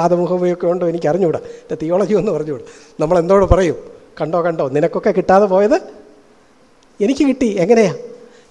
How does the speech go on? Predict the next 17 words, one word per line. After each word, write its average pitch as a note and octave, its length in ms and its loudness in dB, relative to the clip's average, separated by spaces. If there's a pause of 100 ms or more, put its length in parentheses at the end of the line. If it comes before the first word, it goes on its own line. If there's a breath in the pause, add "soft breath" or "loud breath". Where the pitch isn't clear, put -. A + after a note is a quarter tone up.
കർത്താവ്, F3+ 520 8 (640 loud breath)
ഈ G#3+ 200 6 (500)
തിരിയുന്ന B3 360 6 (120)
വാള് G#3 240 6
വന്ന് G3+ 340 4
വീഴാൻ F#3 400 4
കർത്താവ് F3 480 6 (760 loud breath)
കാലത്തികവിങ്കൽ F3 840 6 (100)
വന്ന് G3+ 280 6 (440)
ക്രൂശിൽ D3+ 380 4
മരിച്ചൊരു D3+ 600 2
വഴി D#3 300 4
തുറന്നു. F3+ 320 6 (600 loud breath)
ഞാൻ F#3+ 220 6 (140)
ആ F#3 40 2 (160)
വഴിയെ E3 340 2 (100)
തന്നെ, E3 200 0